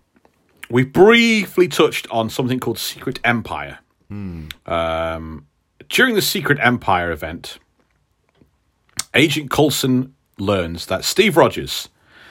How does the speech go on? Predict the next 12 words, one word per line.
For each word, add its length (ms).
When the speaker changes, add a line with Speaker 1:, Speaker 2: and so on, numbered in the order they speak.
Speaker 1:
was 200
involved 760
in 500
welcoming 880
and 100
attracting 580
an 180
alien 360
invasion 600
to 180
Earth. 460
Speaker 2:
Ooh. 560